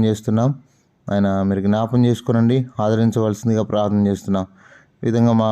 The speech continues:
ప్రియులందరి కొరకు మీ సన్నిధిలో వేడుకొనుచు, ఇంతవరకు చేసిన సహాయాన్ని బట్టి స్తుతిస్తూ, నువ్వు గొప్ప దేవుడు గనుక,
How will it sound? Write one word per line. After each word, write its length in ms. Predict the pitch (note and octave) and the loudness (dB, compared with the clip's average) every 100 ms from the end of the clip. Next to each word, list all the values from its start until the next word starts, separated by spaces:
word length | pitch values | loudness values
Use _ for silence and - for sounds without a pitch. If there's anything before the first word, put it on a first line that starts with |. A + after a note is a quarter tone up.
| A2 | -2
ప్రియులందరి 640 | - A#2 A#2+ A#2 C3 C#3 C#3 | 0 0 2 4 2 2 0
కొరకు 220 | A#2 G#2+ | -2 -2
మీ 120 | G#2+ | -2
సన్నిధిలో 300 | G#2 G#2+ G#2+ A2 | 0 0 0 0
వేడుకొనుచు, 520 | A2 A#2+ A#2 A2+ B2 B2 _ _ _ _ | 0 0 0 0 -6 -6 _ _ _ _
ఇంతవరకు 360 | A2 A#2 A2+ G#2+ A#2+ | -2 0 0 0 -2
చేసిన 260 | A2+ A#2 | -2 0
సహాయాన్ని 400 | A2 A2+ A2 A#2 A#2 | -2 -2 0 2 2
బట్టి 120 | A2 | 0
స్తుతిస్తూ, 460 | C3+ C3+ C#3 - - - _ _ _ _ _ _ _ | -2 0 -2 -4 -8 -10 _ _ _ _ _ _ _
నువ్వు 140 | G#2 F#2+ | -4 -2
గొప్ప 220 | G2 B2+ | -2 0
దేవుడు 300 | A#2+ B2 A#2 | 2 2 2
గనుక, 280 | A#2 A2+ | 2 2